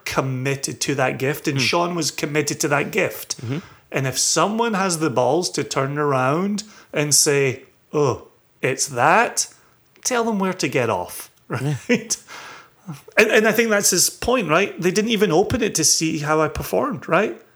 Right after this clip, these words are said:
Speaker 1: They just went, "Oh, that's that," pff, in a corner.
Speaker 2: That's
Speaker 1: Ah, what a
Speaker 2: crazy.
Speaker 1: failing all around, all around.
Speaker 2: Yeah, so, so you said you wouldn't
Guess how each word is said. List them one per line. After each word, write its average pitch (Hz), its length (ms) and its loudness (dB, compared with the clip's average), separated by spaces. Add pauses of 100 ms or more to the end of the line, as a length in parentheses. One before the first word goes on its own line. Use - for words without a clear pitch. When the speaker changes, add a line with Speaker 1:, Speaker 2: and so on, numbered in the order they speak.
(180)
Speaker 1:
They 208 100 2
just - 220 2
went, 190 220 -2
"Oh, 180 200 4
that's 156 280 2
that," 170 320 0
pff, - 220 -10 (160)
in 143 120 0
a 135 60 0
corner. 123 440 -4 (260)
Speaker 2:
That's 98 260 -4
Speaker 1:
Ah, 247 180 0
what 294 140 4
a 180 40 2
Speaker 2:
crazy. - 180 -4
Speaker 1:
failing 123 380 0
all 120 220 2
around, 101 440 -2
all 330 280 -2
around. 101 240 -4 (1160)
Speaker 2:
Yeah, 139 300 -4
so, - 320 -2
so - 200 -4
you 196 160 -8
said 247 360 -4
you 185 120 -8
wouldn't 160 960 -4